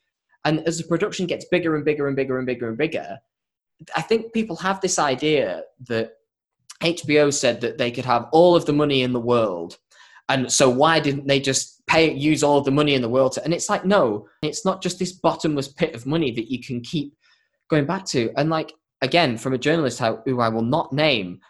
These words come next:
and I have a very complex relationship with, and it's like, they tweeted a couple of days ago, like, "Just woke up from a dream where Game of Thrones paused at the point where George R. R. Martin did the time jump. And I'm, and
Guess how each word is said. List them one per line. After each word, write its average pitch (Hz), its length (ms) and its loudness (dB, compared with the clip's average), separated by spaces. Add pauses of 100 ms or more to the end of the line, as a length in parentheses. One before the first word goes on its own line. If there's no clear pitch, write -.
(340)
and 123 140 0
I 120 100 2
have 123 140 0
a 120 60 -4
very 151 260 4
complex 160 580 -2
relationship 165 600 -4
with, 104 180 -4
and 139 140 -6
it's 107 120 -10
like, 143 200 -4 (840)
they 185 140 2
tweeted 214 420 -2
a 147 60 2
couple 151 240 -4
of 151 60 -2
days 190 200 -2
ago, 135 100 -4
like, 110 280 -4
"Just 196 200 -4
woke 196 220 0
up 180 140 -2
from 165 120 -2
a 160 60 0
dream 104 560 -6 (160)
where 104 420 -2 (440)
Game 151 200 2
of 151 80 -4
Thrones 123 600 -2 (340)
paused 110 720 0 (400)
at 113 160 -4
the 123 80 -8
point 113 460 -4 (340)
where 117 240 4
George 127 240 2
R. 123 80 4
R. 120 60 2
Martin 120 260 0
did 117 140 -6
the - 80 -14
time 113 340 -2
jump. 101 280 -8 (600)
And 160 100 -2
I'm, 170 120 0 (160)
and 123 280 -2